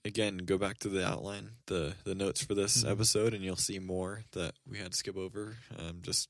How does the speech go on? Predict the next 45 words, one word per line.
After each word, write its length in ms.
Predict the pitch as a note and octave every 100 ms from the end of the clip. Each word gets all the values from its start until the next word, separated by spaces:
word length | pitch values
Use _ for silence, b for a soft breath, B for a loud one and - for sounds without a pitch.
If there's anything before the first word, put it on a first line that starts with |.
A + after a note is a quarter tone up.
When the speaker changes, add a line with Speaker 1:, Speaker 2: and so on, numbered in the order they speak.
| _ -
Speaker 1:
for 80 |
the 100 | -
sake 220 | - G2 -
of 100 | -
time, 380 | - F#2+ F2+
just 180 | E2+ -
to 80 | F#2+
be 140 | -
more 180 | E2+ E2+
concise. 540 | - - - F2 E2 -
But, 260 | - -
um, 200 | - - A#2+ B B B -
they're 120 | F2
there. 380 | E2+ G2 F2+ C#3+ -
It's, 180 | E2 - -
it's 200 | F#2 E2
everywhere. 420 | F#2+ F2+ - B2+ - -
Speaker 2:
Right. 260 | A2 G#2+ G#2
Speaker 1:
So 300 | - - C3+ _ _ _ -
Speaker 2:
Thanks 320 | A#2 A#2 -
for 140 | -
pointing 240 | G2 G#2+ G#2 G#2
that 40 |
out. 220 | A2 A2+
Yeah. 140 | A2 A2 A2 _ _ -
Speaker 1:
And, 160 | - A#2
and 180 | G2 A#2+
just 240 | C3+ C3+
to 80 | D3
be 140 | C3 A#2+
clear, 560 | - A#2+ G#2 G2 B2 B B B
to 60 | -
be 120 | -
super 340 | - A2 F#2+ F#2
clear, 260 | G2 G2+
who 320 | A2 C#3 D3 - -
and, 200 | C#2+ F#2
and 160 | G2
specific, 600 | G2 - - A#2 E2 E2+ - -
who 160 | C3+
is 200 | - A#2+
it 140 | G#2+ -
that 140 | E2+
calls 280 | - F#2 -
us? 320 | - C3 -